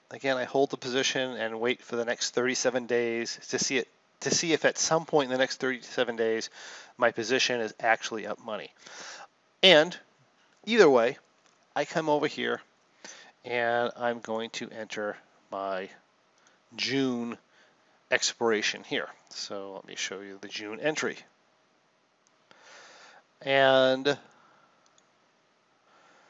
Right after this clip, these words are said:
you can see I'm still at about eleven hundred dollar risk, about nine hundred dollar potential reward.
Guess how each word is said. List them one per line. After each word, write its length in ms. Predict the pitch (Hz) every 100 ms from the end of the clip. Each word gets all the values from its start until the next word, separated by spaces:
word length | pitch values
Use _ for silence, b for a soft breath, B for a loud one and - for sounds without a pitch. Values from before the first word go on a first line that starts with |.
| b _ _ _
you 120 | - 123
can 220 | - 110
see 500 | - 185 180 180 170 - _ _ _ b b b b
I'm 160 | 113 113
still 480 | - - 147 143 127
at 80 |
about 360 | 127 131 127 123
eleven 320 | 117 123 131
hundred 260 | 123 127 123
dollar 260 | 123 120
risk, 380 | 123 165 170 -
about 240 | 113 113 113
nine 220 | 117 120
hundred 260 | - 117
dollar 180 | 113 120
potential 480 | 113 - 113 - 113
reward. 580 | 107 117 139 143 139